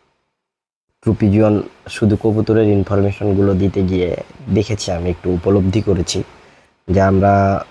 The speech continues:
আসলে যদি নিজেকে ডেভেলপ করতে চাই, আসলে কবুতর শখ এবং শৌখিনতা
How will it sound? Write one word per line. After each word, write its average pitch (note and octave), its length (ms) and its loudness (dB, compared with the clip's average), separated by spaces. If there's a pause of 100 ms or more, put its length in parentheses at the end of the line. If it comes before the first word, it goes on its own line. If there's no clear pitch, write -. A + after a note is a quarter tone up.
(140)
আসলে G2 480 0 (580)
যদি A2 280 2
নিজেকে G2+ 360 0
ডেভেলপ G#2 320 2 (100)
করতে F2+ 280 -10
চাই, D2 160 -12 (500)
আসলে C#3 160 -2
কবুতর C3 320 0
শখ A#2+ 380 -4
এবং A2+ 200 0
শৌখিনতা G2 640 -2